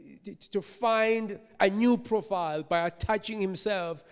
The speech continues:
to an apostolic ministry. But I think Paul finds a, a sense of connecti-, connectivity with this young man, Timothy, and a conversation happens, "Come over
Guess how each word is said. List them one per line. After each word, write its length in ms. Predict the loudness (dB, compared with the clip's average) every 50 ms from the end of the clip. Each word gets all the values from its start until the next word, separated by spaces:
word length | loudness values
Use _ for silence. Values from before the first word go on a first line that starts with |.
| -20 -20 _ _
to 120 | 2 2
an 120 | 2 2 2
apostolic 500 | -2 0 -2 -4 -2 -2 -4 -4 -4 -6
ministry. 580 | -6 -6 -6 -4 -6 -6 -8 -10 -16 -18 -18 _ _ _ _ _ _ _ _ _ _ 0 _
But 340 | 6 6 6 4 0 -10 2
I 160 | 4 4 4
think 220 | 6 2 0 -2 2
Paul 260 | 4 6 6 6 4
finds 540 | 2 -2 -2 0 0 0 0 -2 -2 0 2
a, 180 | 2 2 0 -2 -12 -20 -8 -6
a 100 | 0 2
sense 380 | 4 6 6 6 6 6 4
of 160 | 2 -2 -2 -4
connecti-, 920 | 0 0 0 2 0 -4 -4 -4 -4 -2 -2 -2 -2 -4 -8 -16 -18 -8 _
connectivity 680 | 0 2 2 2 0 -2 -4 -4 -4 -4 -4 -2 0
with 160 | 0 0 0
this 240 | 0 0 0 -2 -4 -8 -18 -14
young 400 | 0 2 2 2 2 0 0 0
man, 240 | 2 2 0 0 -6
Timothy, 600 | -6 -6 -6 -4 -2 -4 -4 -4 -4 -8 -8 -8 -12 _ -20 -20 -20 -20 -20 _ _
and 440 | 0 2 2 2 0 -2 -10 -12 -14 -18 _ _ _ _ _ _
a 60 | -8
conversation 720 | -6 _ 0 0 2 4 4 4 8 8 8 6 6 2 0
happens, 520 | 0 0 0 0 0 -4 -4 -4 -6 -6
"Come 280 | -2 0 2 4 8 10
over 380 | 10 10 10 8 4 -2 -2